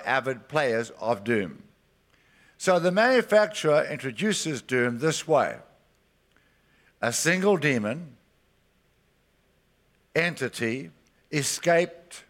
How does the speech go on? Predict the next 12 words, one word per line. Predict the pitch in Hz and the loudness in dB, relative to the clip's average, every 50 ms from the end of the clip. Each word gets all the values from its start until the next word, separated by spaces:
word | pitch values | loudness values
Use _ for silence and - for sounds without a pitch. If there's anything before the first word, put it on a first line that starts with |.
| _ _ _ _ _ _ _ _ _ - | _ _ _ _ _ _ _ _ _ -10
detection. | 151 151 113 - 160 160 127 - - - 92 71 - - _ _ _ _ _ _ _ _ _ _ _ _ _ _ _ _ _ _ _ _ - | -8 -8 -4 -2 -2 -2 -2 -2 -8 -10 -10 -12 -14 -18 _ _ _ _ _ _ _ _ _ _ _ _ _ _ _ _ _ _ _ _ -10
Systematically, | - 175 156 - - 160 147 180 214 214 190 - - 123 120 120 131 147 147 131 - _ _ _ _ _ _ _ _ _ _ - | -6 -6 -4 -2 -2 0 2 2 2 2 0 -2 -2 -2 -2 -2 -2 -4 -6 -10 -14 _ _ _ _ _ _ _ _ _ _ -6
it | 135 135 135 | -6 -6 -4
altered | - - 139 156 180 175 - - 151 156 156 131 139 - - _ _ _ - | -2 2 2 4 4 2 0 -2 -2 -4 -4 -4 -8 -16 -18 _ _ _ -6
decaying, | 127 139 135 131 - - 131 170 196 180 151 117 104 95 110 135 170 165 135 - _ _ _ _ _ _ _ 95 | -4 -2 -2 -4 -4 -4 0 0 2 2 0 0 -2 -4 -6 -6 -6 -8 -12 -14 _ _ _ _ _ _ _ _
dead | 95 139 156 165 160 - - - | 0 2 2 2 0 -4 -12 -12
carnage | - 156 185 185 156 120 104 104 117 135 135 - - - - _ _ _ _ _ _ - | -4 0 2 2 2 2 2 0 -2 -2 -4 -8 -12 -14 -16 _ _ _ _ _ _ 0
back | 131 139 151 156 - - - - - | 0 2 2 0 -2 -6 -12 -8 -6
into | 143 147 139 - - - 135 135 123 | -4 -4 -4 -6 -4 -2 -2 -2 -2
grotesque | 107 - 156 165 170 160 - - 143 139 139 123 - - - - | 0 0 2 2 2 0 -2 -2 -2 -2 -2 -2 -6 -12 -14 -6
living | 107 117 127 127 131 131 123 113 - - | -2 0 2 2 0 0 -2 -6 -8 -6
tissue. | - 156 127 - - - 90 64 | -4 -4 -4 -4 -6 -6 -8 -12